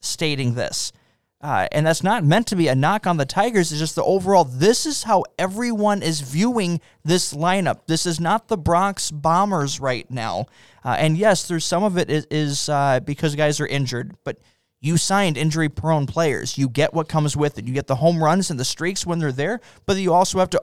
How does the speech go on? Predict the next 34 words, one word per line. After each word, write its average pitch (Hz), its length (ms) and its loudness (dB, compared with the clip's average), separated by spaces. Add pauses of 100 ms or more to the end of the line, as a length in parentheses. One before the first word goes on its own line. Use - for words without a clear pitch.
own 165 280 2
this 165 220 0
aspect 160 560 -4
of 131 140 2
it, 196 160 0 (300)
uh, 165 220 4
when 175 180 2
you 180 100 -2
get 170 180 -2
to 160 100 -2
that 123 240 0
point. 117 280 -4 (400)
Uh, 120 220 -2 (540)
but 143 80 -4
there's 143 220 0
m-, 143 120 0
other 202 280 2
major 151 320 2
concerns. 160 480 -2
D 147 160 -4
J 196 140 -2
LeMahieu 160 540 0
is 127 160 -2
not 139 280 -4
being 147 400 -2 (240)
the 143 240 -2
batting 147 400 2
champion 143 560 -4
D 156 160 -4
J 165 140 -2
LeMahieu 151 540 0
right 113 220 -6
now. 92 300 -6 (340)
Uh, 110 180 0